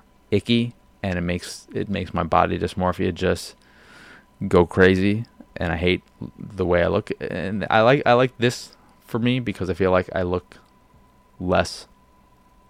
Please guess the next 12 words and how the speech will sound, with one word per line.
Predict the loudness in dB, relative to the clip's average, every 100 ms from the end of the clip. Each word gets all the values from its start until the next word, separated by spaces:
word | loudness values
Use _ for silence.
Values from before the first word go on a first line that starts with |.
| _ _ _
shitty | -10 -6 -6 -6 -10 _ _ _
here | -4 -2 -2 -8 _ _ _ _ _ _ _ _ _ _ _
in | -6 -4
this | -4 -6 -14 -20 _ _ _ _ _ _ _ _ _ -20 -20 _ _
three-quarters-esque | -10 -10 -10 -8 -8 -8 -16 -18 -8 -6 -6 -8 -14
view, | -14 -14 -18 -20 -20 -6
this | -6 -6 -12 _ -20 -20 _ -4
profile-ish | 0 0 0 0 -2 -4 -10 -16 _ _ _ _ _ -20 -20 -20 -20 -20 -12
view. | -6 -6 -6 -8 -2
But, | 2
um, | 6 6 4 0 -8 _ _ _ _ _ _ _ _ _ _ _ _ _ _ _ _ _ -6
yeah, | 0 0